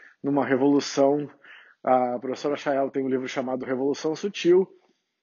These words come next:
Eu não sei se as minhas propostas são tão sutis quanto as da professora Chael, mas <laughs> aí depende um pouquinho de cada um. Então, qual é a ideia, né, pra quem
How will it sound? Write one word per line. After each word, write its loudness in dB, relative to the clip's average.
Eu 2
não -2
sei -2
se -4
as -2
minhas -6
propostas -4
são -4
tão -4
sutis -2
quanto -2
as 0
da -4
professora -4
Chael, 0
mas -4
<laughs> -6
aí 2
depende 4
um -2
pouquinho 4
de -2
cada 4
um. -6
Então, -6
qual 0
é 2
a 4
ideia, 4
né, -8
pra -12
quem -8